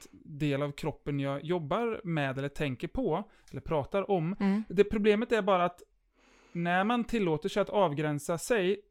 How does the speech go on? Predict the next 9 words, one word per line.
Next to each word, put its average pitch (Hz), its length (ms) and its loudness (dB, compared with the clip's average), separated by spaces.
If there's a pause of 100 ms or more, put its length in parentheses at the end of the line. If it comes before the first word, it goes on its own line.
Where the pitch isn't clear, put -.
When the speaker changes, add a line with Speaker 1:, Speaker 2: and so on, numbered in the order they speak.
(460)
Speaker 1:
för, 160 240 2
till 156 180 -2
vissa 156 280 -2
specifika 151 460 -6
områden, 151 480 -4
då 160 120 -2
är 190 60 2
det 220 180 2
också - 640 2